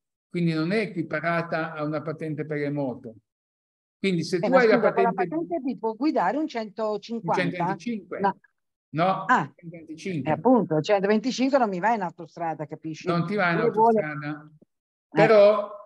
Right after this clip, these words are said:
Speaker 1: anche in ogni caso, se passerà la nuova legge, lei non ha la patente A uno per poter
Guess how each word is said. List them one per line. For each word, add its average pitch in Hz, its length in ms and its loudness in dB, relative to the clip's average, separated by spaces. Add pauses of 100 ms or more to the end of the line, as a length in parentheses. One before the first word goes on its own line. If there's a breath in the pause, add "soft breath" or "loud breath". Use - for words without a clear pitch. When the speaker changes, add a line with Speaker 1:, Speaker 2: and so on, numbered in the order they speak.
(200)
Speaker 1:
anche 214 300 2
in 220 80 -2
ogni 202 160 -4
caso, 208 320 2
se 202 340 -4
passerà 190 480 -2
la 196 120 -2
nuova 175 240 -4
legge, 156 600 -4
lei 180 160 -2
non 175 180 -6
ha 196 320 -4
la 151 220 0
patente 156 500 -4
A 147 60 4
uno 135 600 -4
per 156 280 0
poter 160 520 0